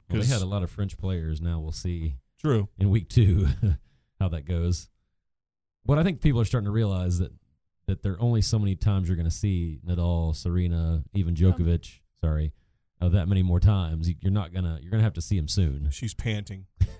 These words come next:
Speaker 1: Well, he's got more time to talk to her or follow her on Instagram once he's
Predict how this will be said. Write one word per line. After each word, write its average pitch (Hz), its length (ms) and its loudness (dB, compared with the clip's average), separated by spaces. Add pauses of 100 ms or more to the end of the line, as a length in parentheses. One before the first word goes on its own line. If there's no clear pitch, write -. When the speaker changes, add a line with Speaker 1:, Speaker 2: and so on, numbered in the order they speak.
(920)
Speaker 1:
Well, 123 120 2
he's 113 120 4
got 101 120 -6
more 101 120 0
time 95 220 2
to 87 160 0 (280)
talk 95 160 2
to 92 80 0
her 92 200 0
or 76 40 -2
follow 92 240 -2
her 82 80 2
on 87 80 0
Instagram 73 360 -6
once 73 160 -8
he's 76 120 -8